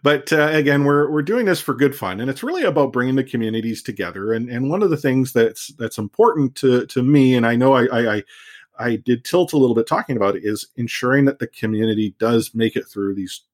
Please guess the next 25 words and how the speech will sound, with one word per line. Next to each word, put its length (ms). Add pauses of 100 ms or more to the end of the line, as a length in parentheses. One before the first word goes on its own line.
troubling 480
times, 400
both 320 (320)
with 180
the 100
team 280
that 120
we're 100
looking 260
to 80
support, 480
but 100
also, 460 (280)
you 60
know, 60
everything 240
that's 180
going 240
around 220
in 60
the 60
world, 260 (100)
uh, 160
around 380
us. 220